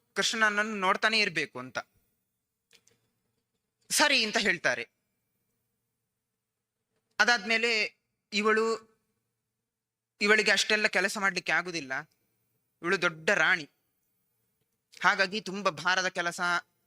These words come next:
ಅದನ್ನೆಲ್ಲ ಮಾಡಬಾರ್ದು, ಇವಳಿಗೆ ಬೈಬಾರ್ದು ಅಂತ. ಸರಿ, ಮತ್ತೆ ಕೆಲಸ ಮಾಡಬಾರ್ದು ಅಂತ ಉಂಟಲ್ಲ, ಸರಿ, ಎಂತ ಸಹ ಕೆಲಸ, ಭಾರದು ಹೊರುವುದು ಬೇಡ, ಎಲ್ಲಿಗೂ ಹೋಗ್ಬೇಕು ಅಂತಿಲ್ಲ,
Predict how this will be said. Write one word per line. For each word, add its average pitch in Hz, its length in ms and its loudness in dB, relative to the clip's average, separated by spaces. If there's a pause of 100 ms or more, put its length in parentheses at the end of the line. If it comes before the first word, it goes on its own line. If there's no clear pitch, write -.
(300)
ಅದನ್ನೆಲ್ಲ 202 420 0
ಮಾಡಬಾರ್ದು, 175 680 0 (1160)
ಇವಳಿಗೆ 208 320 2
ಬೈಬಾರ್ದು 170 640 0
ಅಂತ. 143 200 -18 (1200)
ಸರಿ, 226 400 0 (440)
ಮತ್ತೆ 226 540 -2 (100)
ಕೆಲಸ 233 320 0
ಮಾಡಬಾರ್ದು 190 440 -2
ಅಂತ 151 160 -8
ಉಂಟಲ್ಲ, 151 420 -4 (720)
ಸರಿ, 247 240 0
ಎಂತ 214 260 -6
ಸಹ 269 140 -4
ಕೆಲಸ, 233 260 -4
ಭಾರದು 214 480 0
ಹೊರುವುದು 208 300 -6
ಬೇಡ, 202 220 2 (960)
ಎಲ್ಲಿಗೂ 226 400 -4
ಹೋಗ್ಬೇಕು 214 440 -2
ಅಂತಿಲ್ಲ, 170 400 -6